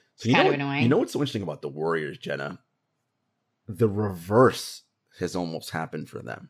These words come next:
Speaker 2: right? And what I
Speaker 1: Mm-hmm.
Speaker 2: mean by
Speaker 1: Mm-hmm.
Speaker 2: that is, so they, they, they lose the, the, they lose in the finals the year that K D blows out his Achilles and Klay gets hurt, right? The next season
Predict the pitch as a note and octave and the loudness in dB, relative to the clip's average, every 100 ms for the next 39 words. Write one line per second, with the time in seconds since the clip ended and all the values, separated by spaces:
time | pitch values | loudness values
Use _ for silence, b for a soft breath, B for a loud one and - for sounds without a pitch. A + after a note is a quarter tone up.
0 | _ D2 D#2 F#2+ - _ _ _ E3 F2 | _ -6 -4 -4 -6 _ _ _ -14 -4
1 | E2+ F#2 F2 A2 A#2 F2+ E2 E2 D#2+ D#2 | 0 0 2 2 2 4 2 2 0 0
2 | D2+ - - _ _ _ - F#2 F2 D#2+ | -2 -6 -16 _ _ _ 0 2 2 0
3 | _ _ _ _ _ _ _ _ _ G#2+ | _ _ _ _ _ _ _ _ _ -2
4 | G2 F#2 F2 F2+ - F2+ F#2 F#2 F2+ A#2 | 4 4 4 2 0 0 2 2 4 6
5 | B2+ A#2 A2 - G#2+ G#2+ G2+ B2+ A2+ G#2+ | 6 8 6 6 0 2 4 4 4 2
6 | G2 F#2+ F2+ F2 F2+ F#2 F2 E2+ - F#2 | 2 2 0 -2 2 2 2 -2 -2 0
7 | F2+ E2+ F#2 F2 F2 E2 - F2 F2 D#2 | 0 0 0 0 -2 -4 -2 -2 -2 -4
8 | - E2+ - - F2 - D#2 E2 - _ | -4 -4 -6 -6 -6 -4 -2 -2 -2 _
9 | _ _ _ _ _ _ _ G2 G2 G#2+ | _ _ _ _ _ _ _ -8 -2 0
10 | G2+ C3+ - - C#3+ D3+ F2 E2 E2+ | 2 0 -2 -8 -2 0 0 -2 -6